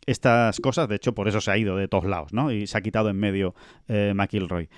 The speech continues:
Pero de ahí a que firme con Leaf, no sé, me parece, eh, me parece un giro de los acontecimientos tan brutal que, bueno, que quién sabe, que quién sabe.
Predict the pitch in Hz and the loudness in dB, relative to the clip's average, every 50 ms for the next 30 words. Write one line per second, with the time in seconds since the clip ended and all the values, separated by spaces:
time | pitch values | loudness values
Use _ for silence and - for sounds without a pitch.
0 | - - - - - 120 110 113 120 117 120 143 151 143 135 - - 113 113 101 | -20 -20 -10 0 4 6 8 8 8 8 8 6 6 4 2 0 -2 -6 -6 -2
1 | - 110 - - 147 151 147 151 151 151 147 147 143 143 139 135 135 131 127 117 | -2 -4 -2 2 2 4 4 4 4 4 4 4 4 4 2 2 0 0 -2 -4
2 | - - - - 127 117 113 117 123 147 170 180 - - - - _ _ _ _ | -8 -10 -4 0 2 4 4 4 6 6 4 4 2 -4 -20 -20 _ _ _ _
3 | _ _ _ _ _ _ _ _ _ _ _ _ _ _ _ - 113 110 113 - | _ _ _ _ _ _ _ _ _ _ _ _ _ _ _ -8 -4 -4 -4 -2
4 | - 120 - - - - - 104 - - 98 110 104 - - - 123 131 123 117 | -2 -4 -6 -6 -10 -12 -10 -8 -4 -2 -2 -2 -2 -4 -4 -4 -2 0 2 2
5 | 113 113 110 107 101 101 98 95 - - - 104 101 - 98 101 101 - 127 123 | 2 2 2 0 -2 -2 -4 -6 -10 -12 -10 -10 -8 -6 -6 -6 -4 -2 -2 -2
6 | 110 - - 135 127 127 127 127 127 127 120 117 127 113 120 113 123 107 113 120 | -2 -2 0 0 2 4 4 4 4 2 2 0 0 -2 0 0 0 0 2 2
7 | 117 104 101 - - 101 107 107 104 107 104 104 90 110 117 135 165 170 226 _ | 0 0 -2 -2 -2 -2 -2 0 -2 0 -2 0 0 2 2 2 2 0 -4 _
8 | _ _ - - - _ _ _ _ _ - 120 110 107 101 98 98 107 107 87 | _ _ -20 -20 -20 _ _ _ _ _ 0 0 2 2 2 0 2 0 0 0
9 | 80 - 107 - - 123 107 - 107 92 82 78 76 - _ _ _ _ - - | 0 -4 -4 2 2 2 2 2 -2 -2 -4 -4 -10 -16 _ _ _ _ -10 -8
10 | - - 113 95 - - 87 80 80 | -2 -2 -2 -2 -2 -4 -8 -8 -8